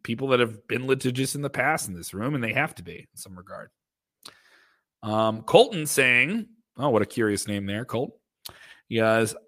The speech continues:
"Honestly, I've never watched A E W before, but tonight might be the first time. This is crazy." See, a lot of people just attracted to the dirt, the car crash, the whole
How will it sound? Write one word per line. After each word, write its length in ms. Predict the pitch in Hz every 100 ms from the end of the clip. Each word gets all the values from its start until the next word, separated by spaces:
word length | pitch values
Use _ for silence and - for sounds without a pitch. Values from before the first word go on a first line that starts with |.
| -
"Honestly, 520 | 160 226 220 - 165
I've 100 | 110
never 220 | 143 254
watched 260 | 262 175 -
A 60 |
E 120 | 143 139
W 240 | 135 147
before, 360 | 117 107 113 95
but 140 | 90
tonight 440 | - 113 107 170 -
might 140 | 131
be 80 | 127
the 100 | 117
first 300 | - 117 107
time. 280 | 147 226 113
This 200 | 90 -
is 80 | 98
crazy." 400 | - 147 277 110
See, 340 | - 170 320 _ 196
a 280 | - -
lot 120 | 165 -
of 40 |
people 280 | 320 311 -
just 180 | 226 -
attracted 480 | 196 180 208 -
to 60 | 165
the 100 | 131
dirt, 280 | 131 190 -
the 60 |
car 240 | - 127 170
crash, 360 | - 78 - -
the 80 |
whole 160 | - -